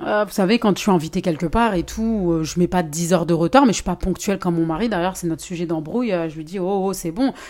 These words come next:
Les gens, ils nous invitent chez eux parce que moi, quand j'invite chez moi, j'ai pas envie que les gens, ils arrivent pile à l'heure. Je me donne une marge quand même, euh, je procrastine et tout, donc, euh, c'est pas pile à l'heure. »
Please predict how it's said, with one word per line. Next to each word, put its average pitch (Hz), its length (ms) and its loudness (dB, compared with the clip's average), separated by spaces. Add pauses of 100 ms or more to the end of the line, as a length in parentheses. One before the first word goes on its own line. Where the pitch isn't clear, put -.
Les 190 60 -4
gens, 185 100 2
ils 226 100 4
nous 180 140 0
invitent 160 220 -2
chez 170 200 -2
eux 277 60 2
parce - 140 -6
que - 80 -6
moi, 202 160 2
quand 190 140 -2
j'invite 156 280 -2
chez 170 100 -4
moi, 220 140 6
j'ai 175 140 -2
pas 175 100 -2
envie 175 160 0
que 185 80 -10
les 196 80 0
gens, 208 80 0
ils 208 100 -2
arrivent 175 200 -2
pile 190 240 -6
à 220 100 8
l'heure. 311 280 10 (300)
Je - 120 0
me 214 80 6
donne 180 180 4
une 262 140 8
marge 349 220 10
quand 294 140 8
même, 277 260 8
euh, 202 180 -2
je 190 100 -4
procrastine 202 580 2
et 202 100 0
tout, 381 160 -2
donc, 220 220 -6
euh, 196 300 -2
c'est - 160 -12
pas - 100 -4
pile 254 260 2
à 311 100 12
l'heure. » 269 260 6